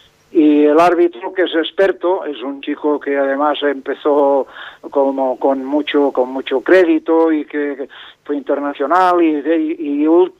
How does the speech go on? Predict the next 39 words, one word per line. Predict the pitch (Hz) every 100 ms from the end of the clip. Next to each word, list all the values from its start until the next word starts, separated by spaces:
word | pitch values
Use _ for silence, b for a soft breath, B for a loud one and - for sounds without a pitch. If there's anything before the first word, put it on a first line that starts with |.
| _
y | 156 165
después, | 160 - - 196 - - B B B B B
eh, | - 151 -
se | 165
ha | 160
manerado. | 147 127 110 98 90
O | - - -
sea, | 143 127 120 131 - 131 127
no, | 139 131
no, | 139 127 120 B B -
ya | 139 156
no | 160 151
ha |
sido | - 151 151 139
que |
el | 143
árbitro | 147 147 143 143 151 151 151
que | 143
empezó, | 123 143 123 151 147 151 156 147
que |
era, | 143 139 139 135 B B B
que | 143
arbitraba | 135 139 131 147 147
el | 139
Barcelona-Madrid | 139 131 143 143 143 139 127 143 151 147
y | 139
tal, | 131 147 147
y | 147
se | 131 135
salía, | - 131 143 139 135 123
se | 127
salía | 120 123 147 147
bastante | 139 120 135 135 131
bien | 127 135 131
de, | 123 123
de | 120
los | 123 117
partidos, | - 117 - 160 151 147 131
etcétera. | 113 - 143 - 143 139